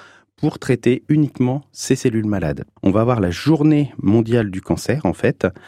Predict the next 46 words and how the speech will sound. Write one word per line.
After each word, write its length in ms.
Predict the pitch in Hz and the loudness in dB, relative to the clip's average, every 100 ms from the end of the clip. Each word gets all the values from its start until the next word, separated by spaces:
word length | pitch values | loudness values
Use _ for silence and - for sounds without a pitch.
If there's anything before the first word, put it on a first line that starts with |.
| - - - | -20 -20 -2
et, 280 | 120 143 - | 2 2 0
euh, 240 | - 92 92 | -2 0 0
ça 140 | - | 0
va 80 | 110 | 0
être 100 | - | 0
le 60 | 107 | -4
quatre 240 | 160 160 | -4 0
février. 400 | 139 110 92 82 - - | 0 0 -4 -6 -12 -6
Et 80 | 101 | -4
ce 80 | - | -2
qu'il 100 | 151 | 0
faut 100 | 147 | 0
savoir, 280 | 123 104 - | 2 0 0
c'est 100 | 104 | -2
qu'à 140 | 151 | 0
cette 180 | 160 143 | 0 -2
occasion-là, 480 | 110 95 82 78 127 | -2 -2 0 0 -2
vous 160 | 120 | -2
allez 120 | 92 110 | -2 -2
pouvoir 280 | 123 123 | -4 -4
profiter 580 | - 139 - 110 113 107 | -4 -6 -4 -4 -2 -2
de 140 | - 113 | -2 -2
la 140 | 127 | -2
journée 340 | 107 92 120 - | -2 -2 -2 -4
pour 160 | 107 | -2
aller 120 | 101 | 0
à 40 | 107 | 0
l'Institut 400 | 107 - 117 113 | -2 -6 -4 -2
Jean 120 | 107 | 0
Godinot 420 | 90 78 82 147 - _ - | 2 0 0 -2 -4 _ 0
pour 240 | 190 208 | 0 2
visiter, 480 | 143 135 131 - 156 | -2 -2 -2 0 0
en 80 | 131 | 0
fait, 260 | 123 143 - | -2 -2 -4
alors, 280 | 92 - - - | -6 -6 -8 -2
l'Institut 480 | 117 - 139 - | -2 -2 -4 -4
fait 180 | 139 196 | 0 0
des 80 | 196 | 2
portes 240 | - - | -2 -2
ouvertes 240 | 117 113 - | -2 -2 -4
à 60 | |
cette 200 | 98 90 | -4 -4
occasion-là, 440 | - 87 78 92 165 - _ _ _ - - | -4 -4 -2 -4 -4 -8 _ _ _ -10 -2
et 100 | 151 | -2
vous 180 | 143 135 | 0 0
aurez 240 | 127 135 | 0 -2